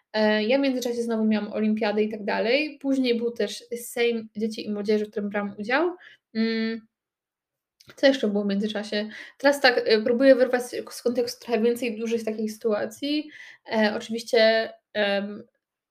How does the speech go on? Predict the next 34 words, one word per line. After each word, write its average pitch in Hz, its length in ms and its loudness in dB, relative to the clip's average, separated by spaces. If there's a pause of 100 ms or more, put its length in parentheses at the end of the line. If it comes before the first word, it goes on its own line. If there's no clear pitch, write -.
(160)
jakby 214 420 2
ja 220 140 -4
tutaj 233 160 0
się 220 300 0
zatrzymam 214 520 -2
jeszcze, 208 380 -2
bo 214 160 -2
tu 220 100 -6
było, 214 460 0
e, 202 160 -4
ten 202 200 -6
pierwszy 233 280 -2
projekt, 220 460 0
ten, 226 100 -2
który 226 160 4
robiłam 220 240 2
samodziel-, 214 580 2
e, 208 180 -2
ten, 220 140 -2
który 214 160 4
robiłam 190 140 2
z - 80 -14
pomocą, 311 360 2
teraz 240 260 -2
był - 80 -20
pierwszy 254 280 0
samodzielny. 269 640 2 (400)
To - 100 -18
ten 330 140 6
samodzielny 294 600 6
projekt, 226 640 2 (260)
on 262 160 0
zgarnął 269 640 2
tak 294 240 -6